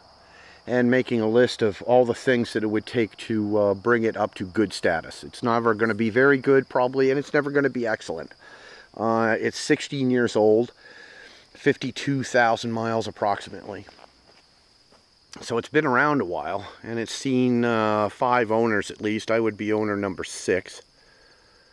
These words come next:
And... Um, there's damage in the back bumper that was gonna take some fiberglass work,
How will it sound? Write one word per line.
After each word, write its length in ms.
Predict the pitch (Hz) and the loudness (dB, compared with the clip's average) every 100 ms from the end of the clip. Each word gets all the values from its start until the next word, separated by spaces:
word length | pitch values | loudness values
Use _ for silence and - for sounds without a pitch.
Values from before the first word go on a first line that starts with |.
| _ _ _ _ _ _ _ _ - | _ _ _ _ _ _ _ _ -6
And... 480 | 123 131 127 120 110 - - - - - - - _ _ _ _ _ _ _ _ _ _ _ - - - - - - - - - - - - - - - _ _ _ - - | 0 2 2 0 -4 -12 -20 -20 -20 -20 -20 -20 _ _ _ _ _ _ _ _ _ _ _ -20 -20 -20 -20 -20 -20 -20 -20 -20 -20 -20 -20 -20 -20 -20 _ _ _ -20 -14
Um, 560 | 127 117 113 113 110 101 - - - - - - - - - _ _ _ _ - - - - | -6 -2 0 0 -2 -4 -6 -8 -10 -14 -16 -18 -20 -20 -20 _ _ _ _ -20 -20 -20 0
there's 180 | 135 127 | 0 2
damage 460 | - 135 147 139 135 | 2 2 4 0 0
in 80 | |
the 80 | 120 | 0
back 400 | 95 123 120 120 95 | 2 2 2 0 -4
bumper 520 | 104 120 120 123 123 - - | 0 0 4 4 2 -2 -18
that 340 | 95 110 104 | -2 2 2
was 140 | 95 | -2
gonna 220 | - 117 107 | -6 -4 -2
take 240 | 123 110 | -4 -4
some 160 | - 95 | -6 -4
fiberglass 720 | 101 107 107 107 107 107 - | 0 0 0 0 0 0 -4
work, 400 | 104 110 - | -2 -2 -2